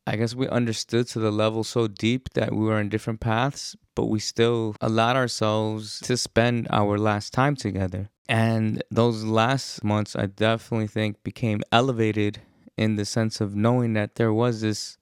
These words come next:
timeline coming to an end, and it sort of made me see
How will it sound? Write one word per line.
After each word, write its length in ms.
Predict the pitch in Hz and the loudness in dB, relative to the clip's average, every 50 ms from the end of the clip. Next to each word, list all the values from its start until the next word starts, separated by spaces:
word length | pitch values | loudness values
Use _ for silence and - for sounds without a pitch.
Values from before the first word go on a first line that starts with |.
| - _ | -18 _
timeline 460 | - 131 127 127 123 120 113 107 107 | 0 2 2 2 2 2 0 -2 0
coming 280 | - 120 113 110 107 104 | 0 0 0 0 0 -2
to 180 | - - 107 104 | -2 -2 -2 0
an 140 | 104 107 104 | 0 0 0
end, 280 | 104 104 101 98 - - - | 0 0 -2 -2 -4 -6 -6
and 600 | - - - 107 107 107 107 107 104 104 101 101 - - _ | -4 -2 0 0 2 2 0 0 0 -2 -2 -4 -6 -8 _
it 220 | 120 113 117 - - _ _ _ _ _ _ 139 | -6 -4 -2 -4 -4 _ _ _ _ _ _ -12
sort 320 | - - - 127 127 127 | -10 -4 0 0 2 2
of 140 | 123 113 110 | 2 0 0
made 280 | 110 117 120 127 127 | 2 2 2 2 2
me 140 | 123 123 113 110 | 2 0 0 0
see 680 | - - - - 117 123 123 123 117 117 110 110 - | -2 -2 0 2 2 2 2 2 0 -2 -4 -6 -10